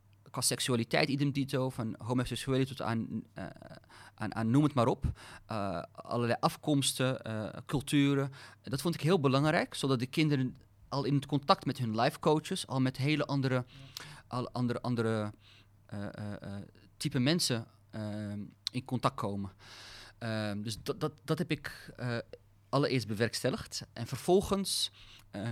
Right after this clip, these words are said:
merkde ik toen ook in dat proces, het gaat helemaal niet, eh, meer om hoe je eruit ziet, maar die klik moet op menselijk niveau er ontstaan. Dus als ik jou aardig vind, omdat jij me nu de goede vraag stelt, omdat ik nu in een, in een, in een mooi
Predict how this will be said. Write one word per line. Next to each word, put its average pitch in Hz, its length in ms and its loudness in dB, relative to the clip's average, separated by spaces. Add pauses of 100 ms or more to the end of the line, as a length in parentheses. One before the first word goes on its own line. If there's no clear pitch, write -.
merkde 147 380 2
ik 139 80 -4
toen 208 200 2
ook 143 100 2
in 147 80 4
dat 165 160 2
proces, - 540 -2 (280)
het - 120 -8
gaat 147 140 0
helemaal 180 280 2
niet, 170 240 -2
eh, - 160 -10 (100)
meer 131 260 0
om 131 140 0
hoe 131 200 4
je 123 140 6
eruit 196 240 2
ziet, - 400 -6 (220)
maar 123 100 -2
die 135 160 -2
klik 202 260 0
moet 151 160 0
op 139 80 -4
menselijk 135 460 0
niveau 139 360 2
er 113 80 0
ontstaan. 98 460 -6 (160)
Dus - 120 -6
als 131 140 -2
ik 165 100 -8
jou 143 160 2
aardig 127 260 2
vind, 113 280 -4 (180)
omdat 120 220 -4
jij 139 120 2
me 131 100 4
nu 123 60 4
de 113 60 2
goede 110 240 -2
vraag 143 300 2
stelt, 139 380 -2 (180)
omdat 117 160 -4
ik - 120 -10
nu 120 140 -2
in 113 180 -2
een, 113 220 -2
in 117 160 -4
een, 110 140 -6
in 113 120 -4
een 110 180 0
mooi 117 300 2